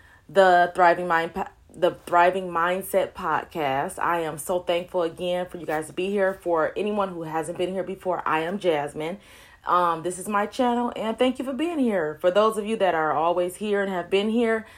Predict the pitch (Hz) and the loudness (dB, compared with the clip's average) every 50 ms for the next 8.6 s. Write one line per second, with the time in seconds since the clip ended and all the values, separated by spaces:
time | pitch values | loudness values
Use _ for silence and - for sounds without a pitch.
0 | - - - 156 175 175 180 180 190 185 196 190 185 185 190 - 190 180 180 190 | -10 -2 2 2 4 4 4 4 2 2 4 4 4 4 2 0 -2 0 2 2
1 | 190 190 190 - - 196 185 - 143 156 156 160 180 190 190 - - 208 202 202 | 2 2 0 -2 -6 -8 -6 -6 -8 -6 -2 0 0 0 0 -4 -6 -6 -6 -6
2 | 208 202 - 196 196 202 202 - 202 202 190 156 185 180 156 190 185 185 180 180 | -6 -6 -4 -4 -4 -4 -6 -6 -4 -2 -2 -2 -4 -4 -6 -6 -6 -4 -4 -4
3 | 190 202 214 208 - - _ _ _ _ _ - 208 220 226 233 240 240 233 226 | -4 -6 -6 -8 -12 -16 _ _ _ _ _ -2 0 0 0 0 0 0 0 0
4 | 226 233 262 269 269 - _ _ _ _ _ - 262 240 233 226 220 226 247 240 | -2 -4 -6 -8 -10 -16 _ _ _ _ _ -4 -2 0 0 0 0 -2 -2 -4
5 | - _ _ _ _ _ - - 254 247 226 214 202 196 202 226 - - - - | -10 _ _ _ _ _ -10 -6 -4 -4 -2 -2 -4 -4 -6 -8 -10 -12 -16 -20
6 | - - - - - - - - - - - 233 226 226 226 - 247 214 202 226 | -20 -20 -20 -20 -20 -20 -20 -20 -6 2 6 8 8 8 6 4 2 2 4 4
7 | 254 262 254 247 - - 233 226 208 240 214 226 226 208 202 202 - 208 190 - | 6 6 6 6 6 4 4 4 2 0 0 0 0 0 0 -2 -2 -2 -2 0
8 | - 170 202 196 190 180 175 170 170 170 165 - | 0 2 2 2 2 2 0 -2 -4 -8 -10 -14